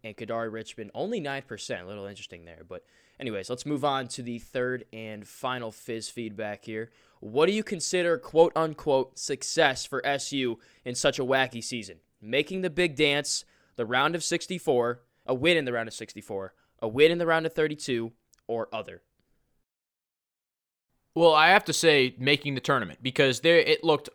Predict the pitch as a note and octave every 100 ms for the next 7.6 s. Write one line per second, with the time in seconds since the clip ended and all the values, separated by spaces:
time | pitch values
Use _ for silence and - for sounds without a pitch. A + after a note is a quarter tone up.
0 | _ - C#3 C3 - B2+ B2 B2 C#3 C#3+
1 | G2 - - B2 B2 - A#2+ A#2 G#2+ -
2 | B2+ - C#3 C3+ A#2+ A2 A2 B2 C3 -
3 | C3 B2+ A2+ A#2+ A2+ - C3+ D3 - -
4 | - D3+ D3 C#3+ D#3 D3+ D3+ D#3+ - -
5 | _ _ B2 A2+ C#3 C#3 - B2+ A#2+ -
6 | C#3+ D3+ - - A#2 - C#3 D3 C#3 C3
7 | B2+ B2 A2+ A2 G2+